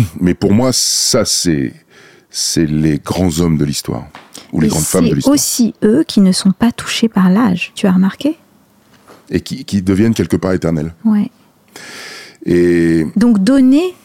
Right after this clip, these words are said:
Speaker 1: Hmm.
Speaker 2: de soi, c-, ça, ça transcende les considérations de
Speaker 1: Ouais.
Speaker 2: l'âge, je pense. Ouais.
Speaker 1: Avoir toujours cette, euh, même dans le geste, hein, physiquement, euh,
Speaker 2: Mhm.
Speaker 1: s'entretenir, euh,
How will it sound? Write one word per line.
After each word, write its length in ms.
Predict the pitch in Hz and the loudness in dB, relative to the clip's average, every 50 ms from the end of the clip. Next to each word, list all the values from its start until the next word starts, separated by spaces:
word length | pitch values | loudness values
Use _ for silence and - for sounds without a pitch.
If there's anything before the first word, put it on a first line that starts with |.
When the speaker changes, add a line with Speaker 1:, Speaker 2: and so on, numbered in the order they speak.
| _ _ _ _ _ _ _ _ - - - | _ _ _ _ _ _ _ _ -14 -6 -4
Speaker 1:
Hmm. 120 | 165 160 - - | -2 -2 0 0
Speaker 2:
de 160 | 185 196 214 | 0 2 2
soi, 440 | 214 - - - 233 226 254 302 349 - _ _ _ - - _ _ _ _ _ _ _ _ _ _ - | 2 0 0 0 2 2 2 0 -4 -6 _ _ _ -20 -20 _ _ _ _ _ _ _ _ _ _ -10
c-, 380 | - - - - - - - - _ - - - - - - - - - - _ _ _ _ - | -8 -8 -8 -8 -10 -14 -18 -20 _ -20 -20 -20 -20 -20 -20 -20 -20 -20 -20 _ _ _ _ -14
ça, 360 | 214 - - - - 220 202 202 - | -12 -10 -8 -4 -2 -2 -2 -2 -4
ça 180 | - - - 233 | -6 -4 -2 -2
transcende 500 | - - - - 247 240 - - 294 277 | -2 0 0 0 2 2 4 4 4 4
les 100 | 240 220 | 4 2
considérations 720 | - 214 220 - - 208 220 214 202 202 202 - - 233 | 2 0 0 0 0 2 2 2 4 2 0 2 2 2
de 120 | 214 202 | 2 2
Speaker 1:
Ouais. 40 | 196 - | 2 2
Speaker 2:
l'âge, 200 | 240 240 220 - - | 0 0 -2 -2 -4
je 40 | 202 | -4
pense. 360 | - - 202 196 - - - | -2 0 -2 -2 -2 -2 -2
Ouais. 140 | 214 196 - - - - | -2 -2 -2 -4 -8 -6
Speaker 1:
Avoir 340 | - 87 80 98 92 - - | -6 -2 -2 -2 -2 -2 -6
toujours 400 | - - 85 82 87 107 104 - | -10 -10 -8 -4 -2 -2 -2 -2
cette, 300 | - - 82 - - - | -2 -4 -4 -4 -2 -2
euh, 440 | 76 76 71 71 69 69 67 67 69 - - - - - - _ _ _ _ - - | 0 0 0 -2 -2 -4 -6 -6 -6 -8 -10 -12 -12 -16 -20 _ _ _ _ -10 -4
même 260 | 69 85 95 98 95 | 0 0 2 2 2
dans 140 | 85 90 90 | 2 0 0
le 60 | 82 | -2
geste, 320 | 76 87 135 180 180 - - | -2 -2 -2 -4 -4 -6 -8
hein, 80 | 80 | -8
physiquement, 640 | 76 - 80 73 78 78 - - - 71 76 - 80 | -8 -8 -8 -8 -8 -8 -8 -8 -6 -6 -4 -6 -6
euh, 40 | 76 - - - | -8 -10 -4 -2
Speaker 2:
Mhm. 120 | 214 214 214 226 233 - - - | -2 -2 -2 -6 -12 -18 -18 -12
Speaker 1:
s'entretenir, 880 | - - 82 80 - 82 78 - - 101 107 113 120 127 127 117 92 80 | -8 -6 -6 -4 -2 -4 -4 -2 0 2 2 4 4 2 2 0 0 -2
euh, 380 | 73 76 71 71 71 71 - | -2 -2 -2 -2 -4 -4 -6